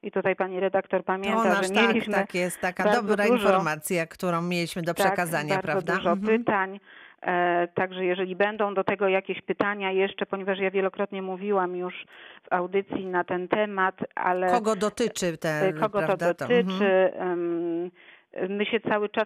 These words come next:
Speaker 1: przygotowujemy do wypłaty tych świadczeń, dlatego że ustawa przewiduje tutaj wypłatę wyrównań,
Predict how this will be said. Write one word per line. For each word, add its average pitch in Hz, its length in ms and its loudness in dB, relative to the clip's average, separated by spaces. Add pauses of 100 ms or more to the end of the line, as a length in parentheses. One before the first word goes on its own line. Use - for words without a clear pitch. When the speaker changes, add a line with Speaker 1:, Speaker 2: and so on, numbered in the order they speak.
(120)
Speaker 1:
przygotowujemy 214 800 -2
do 190 120 -2
wypłaty 190 560 0
tych - 140 -4
świadczeń, 165 460 0
dlatego 175 320 -2
że 175 100 -2
ustawa 190 540 -2
przewiduje 190 720 -2
tutaj 196 320 -2
wypłatę 185 600 -2
wyrównań, 185 680 -2